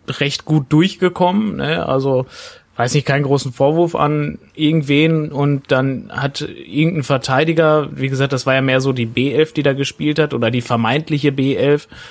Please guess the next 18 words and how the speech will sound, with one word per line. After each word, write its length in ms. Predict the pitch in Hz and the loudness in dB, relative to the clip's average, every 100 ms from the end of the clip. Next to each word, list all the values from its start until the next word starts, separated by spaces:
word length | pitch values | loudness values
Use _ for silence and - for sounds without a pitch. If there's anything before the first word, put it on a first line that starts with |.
| - - - _ - | -20 -20 -20 _ -10
Ähm, 440 | - 135 139 135 - | -4 -2 0 -4 -4
irgendeiner 600 | 147 160 160 - 139 156 | -2 0 0 0 0 0
von 160 | - 143 | 0 2
den 180 | 143 139 | 2 2
beiden 400 | 135 156 151 143 | 2 2 0 -2
hat 160 | 151 | -2
auf 220 | 101 135 | -4 -2
jeden 160 | 147 147 | -2 0
Fall 140 | 147 | 0
den 140 | 139 139 | 0 0
Ball 160 | 135 | 0
abgefälscht, 720 | 139 143 - 160 - 151 147 - | 0 -4 0 0 2 2 0 0
halt 200 | 131 - | -2 0
unhaltbar 540 | 156 143 139 151 139 | 2 4 2 2 -2
für 160 | - 131 | -2 -2
Brinkmann, 480 | 139 147 147 139 135 | -2 -2 0 0 -2
und 140 | 123 | 0
dann 280 | 127 131 | 0 0